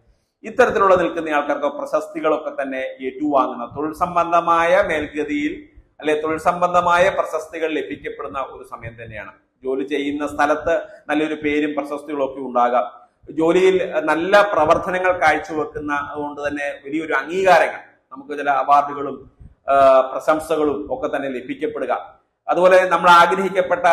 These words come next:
ചില കോഴ്സുകൾ പഠിച്ചിറങ്ങിയാൽ നമുക്ക് അതിലേക്ക് തന്നെ പ്രവേശിക്കപ്പെടും, തൊഴിലിലേക്ക് പ്രവേശിക്കപ്പെടുന്ന സമയം കൂടിയാണ്. അതുപോലെ പ്രണയ വിരഹങ്ങളും വിവാഹപരമായ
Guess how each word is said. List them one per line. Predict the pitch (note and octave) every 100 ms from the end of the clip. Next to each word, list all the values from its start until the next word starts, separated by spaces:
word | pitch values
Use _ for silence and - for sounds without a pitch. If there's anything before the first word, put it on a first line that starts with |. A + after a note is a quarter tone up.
| D#3+
ചില | D#3 D#3+
കോഴ്സുകൾ | D#3 D#3+ D3+ - D#3+ E3 D3 -
പഠിച്ചിറങ്ങിയാൽ | C#3+ D3 - D3 C#3 D3 D3 G#2 -
നമുക്ക് | C3 C#3
അതിലേക്ക് | C#3+ C#3+ D#3+ D#3+
തന്നെ | D#3+ D#3+
പ്രവേശിക്കപ്പെടും, | D#3 C#3 C#3 D3 D#3 D#3 D3+ D3+ D3
തൊഴിലിലേക്ക് | C#3+ D3+ E3
പ്രവേശിക്കപ്പെടുന്ന | E3+ C#3+ C#3 C#3 C3 C3+ _ B2+ B2+
സമയം | A#2 A#2 A#2
കൂടിയാണ്. | A2+ A2+ G#2+ G#2
അതുപോലെ | - _ _ - D#3 D#3
പ്രണയ | D3+ D#3 D#3 E3+ F#3+ F#3+ D3
വിരഹങ്ങളും | D3+ E3+ C#3+ C#3 C#3 C3+ - -
വിവാഹപരമായ | C3+ C3 D3 D#3+ E3+ E3 D#3+ D#3 D3+ D3+ D3+